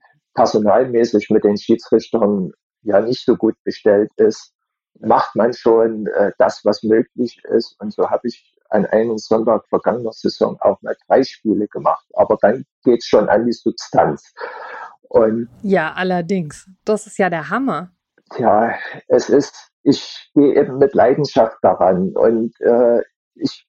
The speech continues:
Speaker 1: möchte ja auch nicht, dass Spiele ausfallen müssen oder verschoben werden müssen, nur weil kein Schiedsrichter gestellt wird. Und, äh, da, äh, versuche ich, meinen Teil zu geben, dass, äh, äh,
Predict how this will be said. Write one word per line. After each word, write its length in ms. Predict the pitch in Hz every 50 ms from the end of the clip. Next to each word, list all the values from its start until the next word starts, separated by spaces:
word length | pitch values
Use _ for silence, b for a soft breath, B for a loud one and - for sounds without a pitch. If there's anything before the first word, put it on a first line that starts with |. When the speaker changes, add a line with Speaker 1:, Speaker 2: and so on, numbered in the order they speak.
| _ -
Speaker 1:
möchte 400 | 123 117 117 127 - - 147 135
ja 220 | 123 117 - -
auch 180 | 120 123 - -
nicht, 300 | 113 120 120 - - -
dass 160 | 127 117 -
Spiele 440 | - - - 135 131 120 117 - -
ausfallen 640 | 92 107 127 - - _ - 117 113 117 110 107 101
müssen 320 | 101 113 127 - - 123 101
oder 240 | - 123 - 117
verschoben 560 | - - 120 113 - - 117 117 127 127 117 113
werden 320 | 117 110 110 110 98 92
müssen, 260 | 107 120 - - 120 127
nur 180 | 123 113 101
weil 120 | 107 107 117
kein 220 | - - 92 -
Schiedsrichter 540 | - - - - _ - - - - 104 95
gestellt 420 | - - - - - 90 - - _
wird. 160 | - - - _ _ _ _ _ _ _ _ _ _ _ _ _ _ _
Und, 420 | - - 117 113 110 113 107 - _ -
äh, 240 | 117 107 107 113 101 -
da, 340 | - 110 113 113 113 98 90 - -
äh, 160 | 120 110 98 - -
versuche 540 | - 123 - - 143 156 160 - - -
ich, 160 | 120 - - -
meinen 300 | 101 120 131 135 139 -
Teil 540 | - - - 113 123 123 131 135 120 104 - _ _ _ _ _
zu 240 | - - - 110 -
geben, 460 | - 123 127 120 131 147 147 139 135 _ _ _ _ _ _ _ _
dass, 360 | - 104 110 113 - - - -
äh, 100 | - -
äh, 680 | 113 107 107 113 107 104 - - 113 107 107 110 113